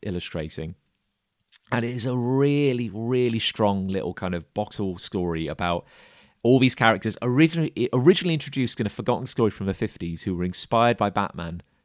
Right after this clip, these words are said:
to become heroes in their, in their own country. And, um,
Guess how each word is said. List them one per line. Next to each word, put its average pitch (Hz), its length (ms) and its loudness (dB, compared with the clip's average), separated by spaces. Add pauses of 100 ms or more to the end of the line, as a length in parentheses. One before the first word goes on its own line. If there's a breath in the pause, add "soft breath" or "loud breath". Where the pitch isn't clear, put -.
(100)
to - 100 -6
become 90 380 -2
heroes 85 440 0
in 80 100 -6
their, 82 200 -6
in 90 80 -6
their 90 160 -2
own 90 160 -2
country. 87 540 -10 (640 soft breath)
And, 101 440 2
um, 107 440 2